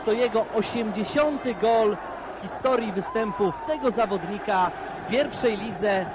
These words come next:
Także zadowolony Bogusław Pietrzak. No, pokerowa zagrywka przed tym spotkaniem tego trenera. Dobrze grał Gorawski, a także swoje pięć minut po wejściu miał Śrótwa.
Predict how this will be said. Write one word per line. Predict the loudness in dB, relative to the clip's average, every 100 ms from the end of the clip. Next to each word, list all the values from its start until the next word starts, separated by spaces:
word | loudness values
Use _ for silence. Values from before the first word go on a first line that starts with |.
| -6
Także | -6 -4 -2 0
zadowolony | 0 0 2 2 2 0
Bogusław | -2 -2 -2 -2 -2 -2
Pietrzak. | -2 -2 0 0 0 0 -6 -8 -8 -2
No, | 0
pokerowa | 2 2 4 4 4 2
zagrywka | 0 0 0 0 -4
przed | -6 -6
tym | -6
spotkaniem | -6 -8 -6 -4 -2 -4 -4
tego | -4 -2 -2
trenera. | -2 -2 0 2 2 0 -4 -10 -10 -10 -10 -10 -10 -10 -4
Dobrze | -2 -2 -4
grał | -4 -2 -2
Gorawski, | -2 -2 -2 -6 -8 -6
a | -6
także | -6 -8 -6 -8
swoje | -4 -2 -2 -4
pięć | -4 -6 -6 -6
minut | -6 -6
po | -6 -6 -2
wejściu | -2 -4 -6
miał | -6 -6
Śrótwa. | -4 -4 -4 -6